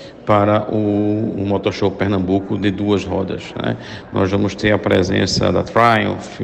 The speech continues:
da Kawasaki e temos também a novidade dos U T Vs da Polaris, né, que vão estar presentes também. E pela primeira vez teremos os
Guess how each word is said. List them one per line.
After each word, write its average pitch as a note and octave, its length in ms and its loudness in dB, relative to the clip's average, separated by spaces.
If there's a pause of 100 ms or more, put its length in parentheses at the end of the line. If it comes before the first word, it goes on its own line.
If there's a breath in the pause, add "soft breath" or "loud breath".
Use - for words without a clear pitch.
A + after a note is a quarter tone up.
da G#2 80 -2
Kawasaki G2+ 1000 0 (400 loud breath)
e D3 80 2
temos E3 300 2
também D#3+ 160 0
a - 20 2
novidade D3+ 480 2
dos C#3+ 200 2
U D3+ 60 0
T - 200 0
Vs A2+ 640 0 (180)
da G2+ 80 0
Polaris, F#2 720 0 (400 loud breath)
né, A2+ 80 -4
que G#2+ 100 -6
vão G2+ 140 -2
estar G#2 240 -2
presentes G2+ 580 2
também. G2 640 0
E G2 80 -2
pela G2+ 240 0
primeira G#2 400 2
vez A2 420 0 (300 loud breath)
teremos A2 540 0
os G#2+ 420 -2